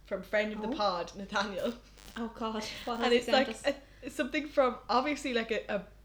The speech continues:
Speaker 1: children's workbook.
Speaker 2: He definitely wanted to be a horse.
Speaker 1: And it said, "After I leave school, I would like to be dot, dot, dot, dot, dot."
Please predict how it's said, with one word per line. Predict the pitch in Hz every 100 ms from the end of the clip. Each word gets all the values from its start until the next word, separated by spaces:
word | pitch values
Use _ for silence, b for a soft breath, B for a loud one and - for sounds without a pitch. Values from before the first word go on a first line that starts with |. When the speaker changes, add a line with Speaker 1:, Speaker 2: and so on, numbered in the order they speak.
| - -
Speaker 1:
children's | - 233 233 196
workbook. | 175 208 - 359 359 - - -
Speaker 2:
He | - 247
definitely | 220 202 214
wanted | 170 190 -
to |
be | 175
a |
horse. | 175 - - B B B -
Speaker 1:
And | 247
it | 240
said, | 269 233 214 -
"After | 240 330 -
I | 294 269
leave | 247
school, | - - 220 190
I | 180
would | 185
like | 202 220
to | 196
be | 214 185 180 -
dot, | 190 185
dot, | 185
dot, | 185 175
dot, | 175
dot." | 185 175